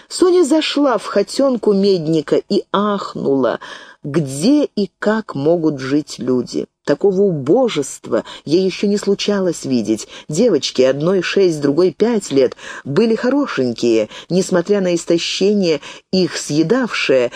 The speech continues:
и на грязь, облегавшую их лички, тельца и лохмотья. Сам Прошка, маленький тощий человек в немецком платье, составленном из заплат, был бледен пьяную серо-зелёную бледностью человека,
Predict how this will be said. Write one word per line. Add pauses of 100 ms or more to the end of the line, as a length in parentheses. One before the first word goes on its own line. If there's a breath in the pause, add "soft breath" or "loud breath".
(240 loud breath)
и
на
грязь, (280 soft breath)
облегавшую
их
лички, (280 soft breath)
тельца (180 soft breath)
и
лохмотья. (200 loud breath)
Сам
Прошка,
маленький
тощий
человек (140 loud breath)
в
немецком
платье, (360 loud breath)
составленном
из
заплат, (220 loud breath)
был
бледен
пьяную
серо-зелёную
бледностью
человека,